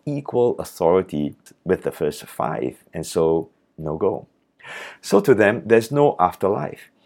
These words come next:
The soul would perish at death. It was recorded by Josephus in Antiquities. But the doctrine of the Sadducees is this,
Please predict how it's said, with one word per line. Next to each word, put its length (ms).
The 120
soul 500
would 220
perish 720
at 240
death. 440
It 60
was 160
recorded 680
by 400
Josephus 760
in 280
Antiquities. 800
But 120
the 80
doctrine 540
of 80
the 80
Sadducees 760
is 380
this, 460